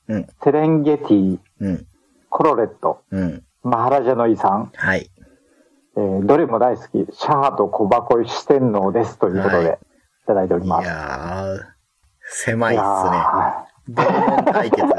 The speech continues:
Speaker 1: すよ、<laughs> 急に。<laughs> いやー、渋いなー。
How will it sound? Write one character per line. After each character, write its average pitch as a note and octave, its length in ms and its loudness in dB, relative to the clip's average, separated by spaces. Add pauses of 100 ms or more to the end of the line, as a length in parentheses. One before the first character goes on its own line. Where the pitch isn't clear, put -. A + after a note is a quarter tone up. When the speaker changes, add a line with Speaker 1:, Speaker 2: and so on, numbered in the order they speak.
(140)
Speaker 1:
す - 60 -4
よ、 - 180 -6
<laughs> - 80 0
急 C3 240 0
に。 C3+ 220 0
<laughs> - 40 -4 (4000)
い G2+ 240 -2
や G#2 400 -2
ー、 A2+ 40 -4
渋 A2+ 560 -2
い C3 80 -2
な B2 540 -2
ー。 A2+ 40 -2